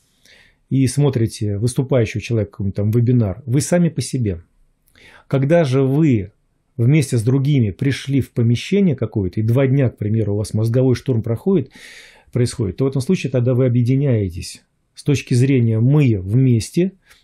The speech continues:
у нас есть единое поле, мы друг друга начинаем понимать, у нас есть единая цель, и мы её достигаем. И этот мозговой штурм позволяет нам сложить вместе то, что по отдельности, когда вы сидите, э, за своими компьютерами в вебинаре, невозможно сделать.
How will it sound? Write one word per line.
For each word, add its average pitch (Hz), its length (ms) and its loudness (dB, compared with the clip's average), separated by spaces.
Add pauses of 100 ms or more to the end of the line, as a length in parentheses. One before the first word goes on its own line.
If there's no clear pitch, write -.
(160)
у 135 120 0
нас 143 260 0
есть 123 220 0
единое 120 400 2
поле, 139 400 0
мы 135 180 0
друг 123 240 2
друга 120 240 2
начинаем 107 420 -2
понимать, 131 460 0
у 139 80 -4
нас 131 240 0
есть 123 200 -4
единая 117 380 0
цель, 185 320 -4
и 147 60 -4
мы 131 140 2
её 156 120 0
достигаем. 110 760 -2 (420)
И 165 60 2
этот 151 160 0
мозговой 127 420 2
штурм 175 340 0
позволяет 127 540 0
нам 143 180 0
сложить 127 460 -2
вместе 123 600 0
то, 185 240 -2
что - 420 -4
по 143 80 0
отдельности, 160 640 2
когда 123 300 0
вы 107 80 0
сидите, 120 420 -6 (380)
э, 120 340 2
за 110 180 0
своими 123 280 0
компьютерами 117 580 0
в 104 60 0
вебинаре, 113 340 0
невозможно 143 500 2
сделать. 107 440 -4